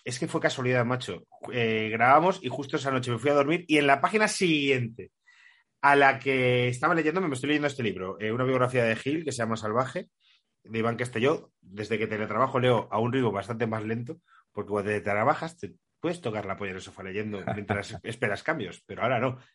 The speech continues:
Speaker 1: esperas en un ordenador en una oficina. Y es, eh, el, eh, y es, es una página, pero, eh, la voy a leer.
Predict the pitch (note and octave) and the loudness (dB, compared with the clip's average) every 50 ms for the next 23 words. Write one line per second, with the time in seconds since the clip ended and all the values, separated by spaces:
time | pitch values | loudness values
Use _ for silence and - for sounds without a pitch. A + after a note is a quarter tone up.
0 | _ _ - - - A#2+ B2 B2 B2 B2 A#2 A2+ A2+ A#2 A2+ A2 G#2 G#2 G#2 G#2 | _ _ -20 -10 -6 -6 -6 -6 -8 -8 -8 -6 -4 -2 -2 -2 -4 -4 -4 -4
1 | G#2 G#2 G2+ G2+ G2 G2 F2+ E2+ F2 D#2+ E2 D#2+ D2+ _ _ _ _ _ _ _ | -4 -4 -4 -6 -6 -8 -10 -12 -14 -18 -18 -20 -20 _ _ _ _ _ _ _
2 | _ _ _ _ _ _ _ _ - - - - _ _ _ _ _ _ _ _ | _ _ _ _ _ _ _ _ -20 -20 -20 -20 _ _ _ _ _ _ _ _
3 | - - D3 D3 D3 D3 D3 D3 D3+ D#3+ E3+ E3 - D#3+ D3+ C#3+ C#3 C3+ C3+ C3 | -4 2 4 6 6 6 6 8 6 6 6 4 2 0 2 4 4 4 4 4
4 | C3 B2+ C3 C3+ C3 - C3 C#3 C3+ C3+ B2 D3 D3+ C3 - - D#3 D#3 D#3 - | 4 4 2 0 -2 -4 0 0 0 0 0 -2 -2 -2 0 0 0 0 0 -2
5 | - D3 D3+ - E3+ E3+ E3 C#3+ A#2 A2 - A2+ G#2+ G2 G#2+ G#2+ G#2+ A2+ A2 A#2+ | -4 -4 -2 0 2 4 4 4 4 0 0 -2 -2 -2 -2 -2 -2 -2 -2 -4
6 | G#2+ A2 A#2 A#2+ B2+ C3+ C3 A2 E2+ D#2 - | -4 -4 0 2 4 4 4 4 2 -2 -12